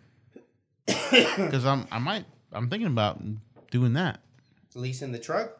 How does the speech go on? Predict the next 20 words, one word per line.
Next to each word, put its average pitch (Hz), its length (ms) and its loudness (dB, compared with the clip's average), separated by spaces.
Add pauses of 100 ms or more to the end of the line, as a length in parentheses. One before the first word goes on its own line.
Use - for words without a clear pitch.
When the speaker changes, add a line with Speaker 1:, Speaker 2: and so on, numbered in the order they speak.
(140)
Speaker 1:
No, 117 180 0
the 101 60 0
Model 110 260 0
three. 127 320 -4
Speaker 2:
Why 131 140 -10
the 170 100 -12
Model 160 220 -12
three? 233 320 -14
Lease 170 200 -16
the 269 80 -20
truck. - 200 -20 (1000)
Speaker 1:
Because 139 300 2
this, 170 260 -2 (180)
this 160 320 -2
won't 196 160 0
come 180 140 0
out 175 140 2
for, 180 80 0
like, 165 100 2
another 165 260 4